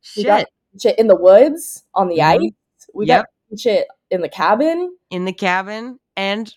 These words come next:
Speaker 2: fucking in, on the compound. Whatever
Speaker 1: And
Speaker 2: the fuck they're
Speaker 1: back
Speaker 2: up to.
Speaker 1: in, yeah, back in modern day, too.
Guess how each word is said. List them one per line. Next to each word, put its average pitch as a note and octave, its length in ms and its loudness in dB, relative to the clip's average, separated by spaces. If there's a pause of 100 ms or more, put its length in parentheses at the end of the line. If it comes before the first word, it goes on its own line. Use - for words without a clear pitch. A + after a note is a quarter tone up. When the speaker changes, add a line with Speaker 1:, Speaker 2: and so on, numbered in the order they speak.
(100)
Speaker 2:
fucking G3 680 -8
in, F3+ 440 -6
on F3+ 180 -4
the F3 60 -10
compound. E3+ 760 -8 (240)
Whatever A#3+ 240 6
Speaker 1:
And D4+ 80 4
Speaker 2:
the - 140 -10
fuck F#3 160 -6
they're F#3 160 -2
Speaker 1:
back F3+ 100 2
Speaker 2:
up C3+ 200 -8
to. D3 160 -2
Speaker 1:
in, A3 80 -4 (220)
yeah, A3+ 140 2
back F3 320 0
in F#3 420 -2
modern F#3 400 0
day, C#3+ 180 -2
too. D#3 380 -2